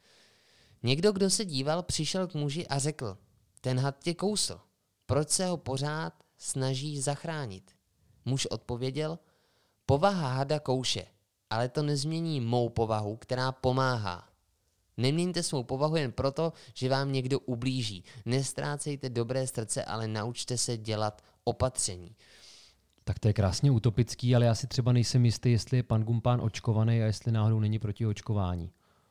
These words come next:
Speaker 1: T-,
Speaker 2: Takže
Speaker 1: mám,
Speaker 2: v
Speaker 1: mám
Speaker 2: ten moment,
Speaker 1: zabrouzdat ještě
Speaker 2: ten
Speaker 1: na
Speaker 2: moment mi
Speaker 1: jeho
Speaker 2: takovejhle
Speaker 1: zdi.
Speaker 2: status, vole,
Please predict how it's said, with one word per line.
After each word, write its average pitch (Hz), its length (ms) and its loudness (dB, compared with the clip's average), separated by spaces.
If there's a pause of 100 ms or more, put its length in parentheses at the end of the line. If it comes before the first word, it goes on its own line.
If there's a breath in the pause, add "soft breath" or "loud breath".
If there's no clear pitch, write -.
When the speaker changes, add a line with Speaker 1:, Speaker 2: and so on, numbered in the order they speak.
(360)
Speaker 1:
T-, 139 100 -16
Speaker 2:
Takže 117 100 2
Speaker 1:
mám, 120 160 4
Speaker 2:
v 113 40 2
Speaker 1:
mám 131 120 4
Speaker 2:
ten 117 200 8
moment, 113 160 4
Speaker 1:
zabrouzdat 135 560 6
ještě 135 260 -2
Speaker 2:
ten 131 140 8
Speaker 1:
na 131 60 10
Speaker 2:
moment 127 320 8
mi 127 60 8
Speaker 1:
jeho 127 120 8
Speaker 2:
takovejhle 131 580 6
Speaker 1:
zdi. 117 60 2
Speaker 2:
status, 123 560 0
vole, 123 440 0